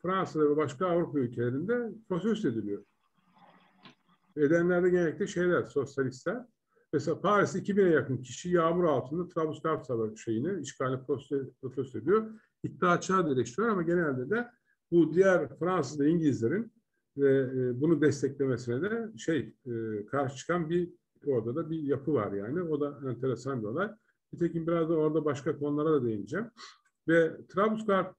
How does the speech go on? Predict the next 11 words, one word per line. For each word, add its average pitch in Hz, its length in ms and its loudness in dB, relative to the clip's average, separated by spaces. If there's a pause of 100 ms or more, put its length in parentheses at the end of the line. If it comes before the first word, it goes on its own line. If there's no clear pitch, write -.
işgal 180 400 0
edildiği 180 440 0
zaman 113 400 0
da 180 180 0
İtalyanlar 123 680 -2
tarafından 127 640 -4 (460)
İstanbul'dan 147 800 0
da 208 100 0
kim 202 220 -2
gidiyor 123 280 0
oraya? 208 360 -2